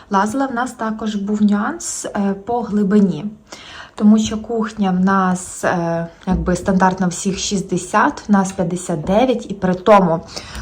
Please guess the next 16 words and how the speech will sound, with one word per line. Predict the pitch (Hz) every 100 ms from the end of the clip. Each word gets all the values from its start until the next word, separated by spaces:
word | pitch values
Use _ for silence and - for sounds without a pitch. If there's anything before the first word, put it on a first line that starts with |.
| -
тут, | 226 175
бачите, | 175 185 214 - 214
шафи | - 202 190 190 170 170
втоплені, | - 220 202 202 262 269 294 330 - - - - -
і | 233
з | 202
другої | 220 220 202
сторони, | - 208 208 202 226 254 -
так | 214 214
само | - 214 185 180
ззаду, | 175 196 220 220
вони | 190 202 196
не | 185 190 226
прямо | 233 269 262 262
під | 277 -
стіну, | - - 262 247